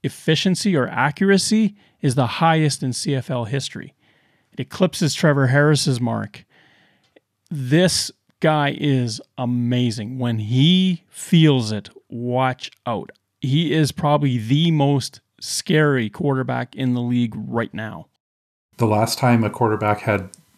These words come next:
Speaker 2: more touchdown passes than incompletions in a game was Ricky Ray. I believe Nathan Rourke could very well be at Ricky Ray's caliber by the time his career is over. He is poised,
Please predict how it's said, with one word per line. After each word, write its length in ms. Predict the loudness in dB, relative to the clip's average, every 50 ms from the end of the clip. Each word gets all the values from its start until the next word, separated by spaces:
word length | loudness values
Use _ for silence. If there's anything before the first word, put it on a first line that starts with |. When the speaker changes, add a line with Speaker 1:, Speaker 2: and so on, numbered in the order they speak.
| _
Speaker 2:
more 580 | -4 -2 0 0 0 0 0 0 -2 -4 -8 -16 _
touchdown 480 | -4 -4 -4 -2 -2 -2 -2 -2 -2 -2
passes 600 | -4 -4 -4 -4 -2 -2 -4 -4 -4 -6 -8 -6
than 440 | -4 -2 -2 -2 -2 -4 -6 -10 -14 -4 0
incompletions 800 | 2 2 2 2 0 -2 0 2 4 4 4 4 4 2 2 2
in 80 | 0
a 60 | 0
game 240 | 0 0 -2 -2 0
was 180 | 0 0 0 0
Ricky 300 | 0 0 2 2 0 2
Ray. 400 | 2 4 4 4 2 2 -2 -6 -10 -20 -20 -8 -4
I 140 | -2 0 0
believe 240 | 2 2 2 2 2
Nathan 320 | 2 0 0 0 0 0
Rourke 220 | 0 0 0 -2
could 180 | -2 -2 -2 0
very 220 | 0 2 2 2
well 180 | 0 0 0 0
be 220 | 0 2 2 2
at 160 | 0 0 -2 -4
Ricky 200 | -4 -4 -4 -4
Ray's 260 | -2 -2 -4 -4 -2
caliber 520 | -2 0 0 0 0 0 0 -2 -4 -4 -8 -14 -14 -8
by 120 | -6 -6
the 60 | -4
time 240 | -4 -2 -4 -2 -2
his 180 | -2 -4 -4 -6
career 340 | -6 -4 -2 -2 0 0 -2
is 100 | -2 0
over. 320 | 0 0 0 0 -2 -4
He 220 | -6 -6 -6 -6
is 300 | -6 -8 -8 -10 -12 -14 -16 -20 -20 -20 -20 -20 -20 _ _ _
poised, 680 | -10 -4 0 0 2 4 4 4 4 4 2 -2 -8 -12